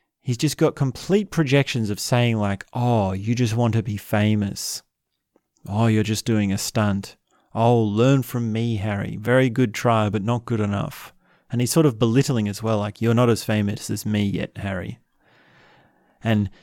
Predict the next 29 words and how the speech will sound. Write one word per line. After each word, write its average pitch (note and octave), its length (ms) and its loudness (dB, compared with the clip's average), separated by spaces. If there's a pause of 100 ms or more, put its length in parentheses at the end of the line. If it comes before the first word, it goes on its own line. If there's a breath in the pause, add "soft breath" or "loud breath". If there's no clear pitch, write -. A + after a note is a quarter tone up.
(320 soft breath)
this F3+ 180 2
is D3 120 -2
just - 200 -2
so D#3+ 440 2
annoying. B2+ 300 2
It's, - 220 -6
it's - 140 -8
such - 220 0
a C3+ 60 2
churning C#3+ 920 4
for G#2 140 -8
Harry, - 580 -8 (240)
because B2 220 -2
he's C#3 120 2
also D#3+ 320 6
got C3+ 140 4
this A#2+ 240 -2
thing D#3+ 200 4
in C#3+ 80 4
his A#2+ 140 2
head C3+ 220 4
of, G2+ 140 0
like, G#2 200 -6 (320 soft breath)
"What - 220 -8
does D#3 220 0
everyone D3 560 4
think D#3 280 2
about G#2+ 300 0
me? G#2 300 -10